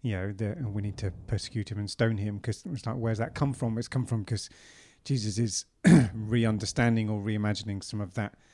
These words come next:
some of their story in quite a profound and challenging way. Um, so this images, imagery, imagery around, you know, food and walking through water and all those things are poignant for that culture. You know, they're sa-, he's saying something quite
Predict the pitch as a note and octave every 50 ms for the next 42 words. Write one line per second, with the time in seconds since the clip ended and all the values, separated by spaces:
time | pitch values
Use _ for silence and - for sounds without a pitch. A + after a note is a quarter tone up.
0 | - - _ _ - C3+ A#2+ A2+ G2+ - C#3+ D3+ D#3 C#3+ - - - C3+ A2 G#2
1 | G2+ G2 G2 G#2+ - - A#2 G#2+ G#2+ - - G#2+ - - B2+ A2 G#2+ G2+ G2 G2
2 | F#2 - - _ _ _ _ _ _ - G#2+ G2+ - - A2+ G#2 G2+ G2+ G2+ G2
3 | G2+ G2 G2+ A#2 B2+ A#2 G#2+ G#2 - B2 - _ - - - - _ _ _ -
4 | A2+ G#2+ G2+ G2+ F#2+ F#2+ G2 G2 G#2 - - _ _ _ _ _ _ _ _ _
5 | _ _ _ - - - D#3 A#2+ A2+ G#2 - C#3+ C3 C3 B2 - A#2 A#2 A2 G2+
6 | - - - - - - D3+ C3 A#2+ A#2 G#2 - A2+ G#2+ G#2 A2 - - - B2+
7 | A2 G#2+ G2+ - A2+ G#2+ G#2 G#2+ G#2 G2+ G2 F#2+ - - - _ _ _ _ _
8 | _ - - - G2 F#2 G#2 A2+ - - - - - C3+ C3 B2+ B2 B2+ B2 B2+
9 | B2 G#2+ - G3+ G3+ D#3+ A2 F#2 G2+ G2+ F#2 G2+ G#2+ G2 - G#2+ F#2 - G#2 F#2+
10 | F#2 A2+ A#2+ A#2+ A#2 - - B2 A2+ A2 A#2+ A2+ A2 A2+ A#2 A#2+ A#2 - - A2+
11 | G#2+ G2+ A2 A2 G#2+ G#2 G2 - - - - - - - - - - - C3 C3+
12 | C#3 A#2 F#2+ F#2 - - - - F#2+ F#2+ G2 - - _ _ _ _ _ _ _
13 | _ _ _ _ _ _ _ _ _ - - A#2 A#2+ - - - - A#2 - G2
14 | A#2 B2 A#2 G#2 G2 G2+ G2+ G#2+ G#2 G2 - - - B2+ C#3 G2+ A#2 - - -
15 | A2+ A2 A#2+ A#2 - - G#2+ F#2+ - G2+ G#2+ - - G2+ G2+ -